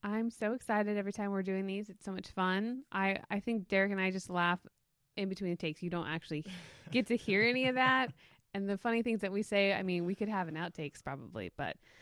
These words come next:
Speaker 2: It would be
Speaker 1: we,
Speaker 2: good.
Speaker 1: we are excited.
Speaker 2: It'd be good outtakes.
Speaker 1: Can you believe that spring is here?
Speaker 2: I know. Although it's, it's, like, raining constantly, so it
Speaker 1: It has
Speaker 2: feels
Speaker 1: been.
Speaker 2: like California winter.
Speaker 1: Yes.
Speaker 2: Although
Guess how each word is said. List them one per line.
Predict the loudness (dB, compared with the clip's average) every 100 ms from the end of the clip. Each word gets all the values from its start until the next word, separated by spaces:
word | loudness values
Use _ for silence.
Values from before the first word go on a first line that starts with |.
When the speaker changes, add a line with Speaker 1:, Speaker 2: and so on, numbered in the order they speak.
| -20 -14
Speaker 2:
It | -4
would | 0
be | 0 0
Speaker 1:
we, | -2
Speaker 2:
good. | -6 -8 _ _
Speaker 1:
we | -6 -4
are |
excited. | -6 -8 -10 -10
Speaker 2:
It'd | -12
be | -16
good | -16
outtakes. | -18 -18 -20 -20 -20 -20 -20 -2
Speaker 1:
Can | 4 4
you | 4
believe | 2 2 0 0
that | -4
spring | -8 -12 -6 -4 -4
is | -6
here? | -6 -4 -4 -8 _ _ -20 _ _ _ -20 -14
Speaker 2:
I | -6
know. | -4 -4 -4 0
Although | 2 4 4 2 0
it's, | -4 -4 -8 -10 _ -20
it's, | -8
like, | -6 -4
raining | -4 -4 -4 -4
constantly, | -4 -4 -6 -10 -8 -6 -4
so | -6 -8 -10 -8
it |
Speaker 1:
It | -6
has | -6
Speaker 2:
feels | -2 2 2 2 0
Speaker 1:
been. |
Speaker 2:
like | -4 -4
California | -6 -6 -6 -8 -8 -6 -8
winter. | -8 -10 -8 -8 -8 -12 _ _
Speaker 1:
Yes. | -6 -4 -6 -10 -8
Speaker 2:
Although | -8 -6 -6 -6 -8 -10